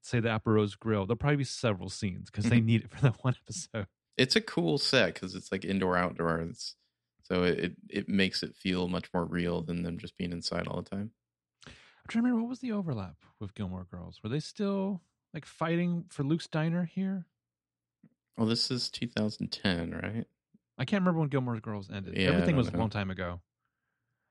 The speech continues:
Speaker 1: I would love to be that extra.
Speaker 2: Oh, the, uh, disapproving dude?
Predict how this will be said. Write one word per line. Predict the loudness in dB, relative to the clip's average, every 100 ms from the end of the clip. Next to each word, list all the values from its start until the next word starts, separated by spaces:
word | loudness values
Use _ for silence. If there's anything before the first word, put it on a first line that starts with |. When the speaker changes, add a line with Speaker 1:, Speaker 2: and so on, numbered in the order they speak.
| _ -6
Speaker 1:
I |
would | -4 -2
love | -2 0
to |
be | -2
that | 0 -2
extra. | -6 -6 -8 -8 _ _ _ _ -6
Speaker 2:
Oh, | -4 0
the, | 2 2
uh, | -2 -6 -2
disapproving | 0 0 2 2 4 4
dude? | 2 0